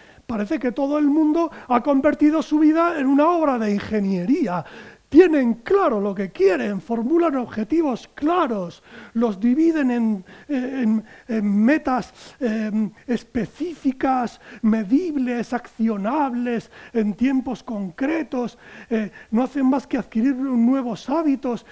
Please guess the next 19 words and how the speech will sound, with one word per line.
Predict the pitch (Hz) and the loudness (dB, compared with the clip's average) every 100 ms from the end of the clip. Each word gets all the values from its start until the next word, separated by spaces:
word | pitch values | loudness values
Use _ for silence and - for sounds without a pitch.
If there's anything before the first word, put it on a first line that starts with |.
| - | -10
y | - | -2
dentro | 214 294 294 | 0 0 -2
y | 277 | -4
fuera | - 285 | -2 -2
del | 277 254 | -2 -4
trabajo | 240 233 294 - | -4 -2 -2 -4
se | 254 233 | -6 -2
montan | 240 269 262 240 | -2 -2 -4 -6
sus | - 226 - | -6 -8 -6
O | 220 | -6
K | 220 208 240 269 | -4 -2 2 2
Rs | 269 277 - - - - | 2 -2 -2 -10 -20 -2
y | 254 | -2
sus | - 240 - | 0 -6 -6
Kanbans | - 269 285 269 285 285 - | 0 2 4 2 2 0 -2
y | 254 | -6
sus | 247 220 | -4 -6
life | 240 254 285 - | -4 -2 -2 -2
hacks | 262 285 285 - | 0 2 0 -10